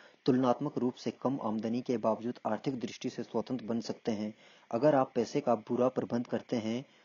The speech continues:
तो आप आर्थिक दृष्टि से स्वतंत्र नहीं बन सकते, चाहे आपकी आमदनी कितनी ही क्यों ना हो। इसलिए ऊंची आय वाले बहुत सारे प्रोफेशनल, डॉक्टर्स, वकील,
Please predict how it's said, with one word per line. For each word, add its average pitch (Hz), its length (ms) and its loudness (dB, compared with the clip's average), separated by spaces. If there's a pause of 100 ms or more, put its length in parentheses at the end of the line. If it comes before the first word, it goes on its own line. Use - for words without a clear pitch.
(200)
तो 147 100 4
आप 120 300 2
आर्थिक 113 360 0
दृष्टि 117 340 -4
से 123 160 -2
स्वतंत्र 120 480 -2
नहीं 120 160 -4
बन 117 180 -2
सकते, - 320 -6
चाहे 123 320 -4
आपकी 131 360 -4
आमदनी 110 480 -2
कितनी 131 360 -4
ही 113 200 -4
क्यों 120 160 -2
ना 117 100 0
हो। 110 240 -2 (400)
इसलिए 143 400 2
ऊंची 131 320 0
आय 117 220 4
वाले 117 320 4
बहुत 117 340 -2
सारे 113 280 0
प्रोफेशनल, 117 640 -4
डॉक्टर्स, 113 480 -4
वकील, 117 480 -4